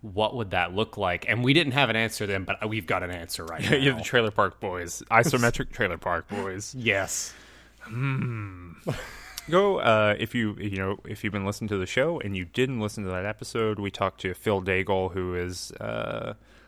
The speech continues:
Speaker 2: uh, not lead creative, but one of the developers, uh, for, uh, the enhanced editions over at Beamdog right now. Um, I'll, I'll
Speaker 1: Mm-hmm.
Speaker 2: put a little link in here.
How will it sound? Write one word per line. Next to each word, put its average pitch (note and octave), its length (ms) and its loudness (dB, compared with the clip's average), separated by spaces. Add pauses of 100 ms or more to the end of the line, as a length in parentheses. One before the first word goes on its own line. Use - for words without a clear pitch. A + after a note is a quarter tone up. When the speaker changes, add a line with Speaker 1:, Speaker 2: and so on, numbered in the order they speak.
(420)
Speaker 2:
uh, D2+ 260 -6
not B2+ 280 -6
lead A2 240 -2
creative, F#2+ 580 -2
but G#2+ 160 0
one B2+ 220 2
of G#2+ 100 0
the G#2 80 -4
developers, D#2+ 840 -8 (120)
uh, F2+ 300 -8
for, E2+ 480 -6 (100)
uh, F#2 240 -10
the G#2+ 140 -2
enhanced F#2+ 380 -2
editions F2+ 680 -6 (100)
over A#2 220 2
at A2 60 0
Beamdog A2+ 400 -4
right F#2+ 160 -12
now. E2 240 -10 (100)
Um, F2 400 -4
I'll, A2 60 2
I'll A#2+ 60 0
Speaker 1:
Mm-hmm. C3 100 0
Speaker 2:
put D3+ 120 -2
a D3 40 -2
little C3+ 160 -2
link G#2+ 280 -8 (160)
in F#2 140 -6
here. D#2+ 200 -14